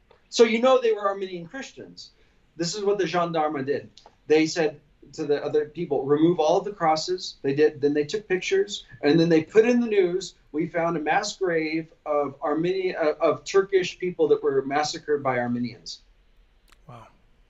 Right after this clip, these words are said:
Speaker 1: No, no, I, I know that, uh, like, I, I
Speaker 2: Talk about fake news.
Speaker 1: I, I've seen so many things like this in Turkey. They do this. This, this Turkey and, and Azer-, and Azerbaijan, the governments, they do the same thing.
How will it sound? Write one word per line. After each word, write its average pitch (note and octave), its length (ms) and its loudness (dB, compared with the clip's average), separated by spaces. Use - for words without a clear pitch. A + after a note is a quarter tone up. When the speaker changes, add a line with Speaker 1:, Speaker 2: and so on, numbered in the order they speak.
Speaker 1:
No, A#3+ 220 4
no, A#3 200 -2
I, G3+ 280 -4
I A3 60 -4
know A#3 260 -2
that, G3+ 280 -4
uh, F3+ 80 -6
like, F3 180 -6
I, F#3 260 -8
I E3+ 80 -6
Speaker 2:
Talk C#3+ 220 4
about C3+ 180 6
fake - 240 2
news. B2+ 360 2
Speaker 1:
I, G3 180 4
I've F#3+ 260 -4
seen - 520 -10
so G#3 240 -6
many G3+ 140 -4
things F#3+ 280 -8
like E3 200 0
this E3+ 180 -6
in D3 60 -6
Turkey. D3+ 280 -2
They E3 200 6
do G3+ 220 0
this. - 280 -4
This, G#4+ 100 0
this G#3 180 0
Turkey C4 580 -4
and, F3+ 180 -4
and F3+ 100 0
Azer-, F3 380 0
and E3 120 0
Azerbaijan, F3 420 -2
the E3+ 60 -4
governments, D3+ 380 -2
they C3+ 140 -2
do D#3+ 260 -6
the F#3 80 0
same D#3+ 220 -8
thing. G2+ 200 -18